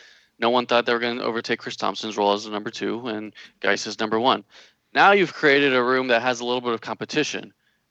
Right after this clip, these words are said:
Maybe now the Samajes or the Fat Robs or the Capri Bibbs or Byron Marshall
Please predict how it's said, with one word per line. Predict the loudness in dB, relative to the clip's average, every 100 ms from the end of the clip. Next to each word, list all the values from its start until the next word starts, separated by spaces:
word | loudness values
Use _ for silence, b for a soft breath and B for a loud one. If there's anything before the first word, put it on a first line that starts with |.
| _
Maybe | -4 -2 -2
now | -2 0 2 2 0
the | -4
Samajes | -6 -2 -2 -2 -4 -4 -4
or | -6
the | -8
Fat | -2 -2 2
Robs | 2 0 -2 -6 -8
or | -6 -4 -4
the | -6
Capri | -10 -12 -8 -6
Bibbs | 0 0 0 -4 -16 -16 _ _
or | -6
Byron | 0 2 2 2
Marshall | 2 2 0 -4 -4